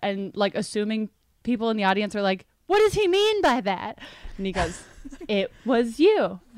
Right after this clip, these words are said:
Speaker 1: And, and then
Speaker 2: Mm-hmm.
Speaker 1: Shane West goes, "Oh, it was me."
Speaker 2: It was me. Okay.
Speaker 1: It was me.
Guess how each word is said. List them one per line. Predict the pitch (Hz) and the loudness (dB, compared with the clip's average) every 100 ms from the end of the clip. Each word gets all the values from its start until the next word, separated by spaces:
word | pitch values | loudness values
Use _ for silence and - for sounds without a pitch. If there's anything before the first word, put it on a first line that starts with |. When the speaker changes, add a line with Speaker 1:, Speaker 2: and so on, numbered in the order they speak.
| - | -8
Speaker 1:
And, | - 196 196 160 - | 0 0 0 -4 -6
and | 196 175 | -4 -2
then | 170 170 | -2 -4
Speaker 2:
Mm-hmm. | |
Speaker 1:
Shane | 180 175 | -6 -6
West | 170 160 | -6 -6
goes, | 165 147 - - - _ | -6 -8 -10 -20 -20 _
"Oh, | 226 247 262 262 254 247 240 214 - | -4 -2 -2 -2 -2 -2 -2 -2 -2
it | 180 | -2
was | 156 151 | -4 -6
me." | 165 170 160 - 156 - | -2 2 2 -2 -10 -8
Speaker 2:
It | |
was | 240 254 | -8 -4
me. | 233 247 285 349 320 277 240 202 - | 0 2 2 0 0 0 0 -2 -6
Okay. | 226 262 269 262 208 208 | -6 -6 -8 -8 -4 -2
Speaker 1:
It | 208 214 220 | -2 -2 -4
was | 202 | -4
me. | 247 302 311 254 226 262 | -2 2 2 0 -2 -4